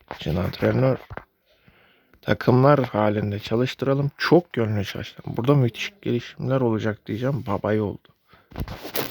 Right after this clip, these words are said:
Şu anlık transferlerle ilgilendik. Şu dostluk maçlarını da simüle edelim hatta.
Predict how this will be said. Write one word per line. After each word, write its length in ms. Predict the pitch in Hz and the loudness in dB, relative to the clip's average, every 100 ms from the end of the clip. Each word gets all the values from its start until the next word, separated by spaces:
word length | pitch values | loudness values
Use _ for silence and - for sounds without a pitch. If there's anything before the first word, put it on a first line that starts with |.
| - | 0
Şu 140 | - 127 | 0 0
anlık 260 | 165 - | -4 -6
transferlerle 920 | - 131 151 - 143 147 165 170 160 | -2 -2 -2 -2 -2 0 2 2 2
ilgilendik. 600 | 127 107 101 101 107 165 | 0 0 -2 -2 -6 -8
Şu 260 | - - 120 | -10 -10 -8
dostluk 360 | 117 - 123 127 | -8 -10 -14 -12
maçlarını 460 | 127 - 120 123 | -12 -10 -8 -6
da 80 | 123 | -6
simüle 400 | - - 98 110 | -8 -10 -4 -2
edelim 340 | 98 87 85 | -2 -4 -6
hatta. 420 | - - - 120 | -10 -14 -14 -12